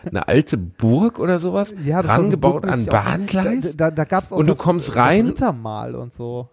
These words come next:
Speaker 2: Das
Speaker 1: Auch.
Speaker 2: Rittermahl, du kommst rein in diesen Laden, in dem geile Musik lief, lief. Rage Against the Machine, Tool, sowas, ne?
Speaker 1: Mhm.
Speaker 2: Und du kommst rein und vorne hängt ein riesen Rundgrill mit zehn Salaten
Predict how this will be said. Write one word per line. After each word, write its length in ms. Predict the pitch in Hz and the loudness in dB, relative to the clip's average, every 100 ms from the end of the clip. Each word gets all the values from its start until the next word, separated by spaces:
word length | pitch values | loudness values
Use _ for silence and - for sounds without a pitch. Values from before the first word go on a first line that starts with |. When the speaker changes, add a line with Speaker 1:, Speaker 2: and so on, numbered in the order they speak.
| - | -2
Speaker 2:
Das 260 | 208 277 - | -2 2 2
Speaker 1:
Auch. 40 | 440 123 | 0 0
Speaker 2:
Rittermahl, 380 | 381 339 320 196 | 0 2 2 0
du 100 | 196 | 0
kommst 360 | 285 254 190 | 0 0 -2
rein 260 | 170 214 175 | -2 0 -2
in 160 | - 220 | -2 -4
diesen 200 | 220 208 | -2 0
Laden, 340 | 165 95 90 - - - | 2 0 -4 -14 -20 -4
in 100 | 113 | 2
dem 160 | 120 101 | 2 4
geile 260 | 107 131 98 | 4 4 2
Musik 340 | 92 85 - | -2 -6 -8
lief, 260 | 62 53 - | -10 -10 -6
lief. 360 | 98 67 - - | -4 -4 -8 -6
Rage 360 | 95 107 123 95 | 2 4 4 0
Against 220 | 92 92 | -2 -2
the 60 | |
Machine, 540 | 85 87 - 113 101 92 | -4 -4 -2 0 0 -2
Tool, 460 | - 113 113 98 | -4 0 4 4
sowas, 420 | 85 113 104 - - | 2 0 0 -4 -4
ne? 160 | 113 - - | -4 -4 -10
Speaker 1:
Mhm. 160 | 131 143 | -8 -2
Speaker 2:
Und 60 | |
du 60 | 123 | 0
kommst 320 | 190 190 170 | 2 0 0
rein 280 | 151 135 156 - - - | 0 0 0 -6 -18 -2
und 220 | 143 139 | 0 0
vorne 320 | - 180 170 | 2 2 4
hängt 180 | 151 - | 2 0
ein 140 | 127 | 0
riesen 380 | 127 147 185 190 | 0 -2 -2 0
Rundgrill 520 | 160 180 180 - 92 | 0 -2 -4 -4 -2
mit 200 | 113 123 - | -2 -4 0
zehn 240 | 170 185 | 2 4
Salaten 720 | 160 139 143 160 - 107 120 | 4 6 4 0 -6 -6 -6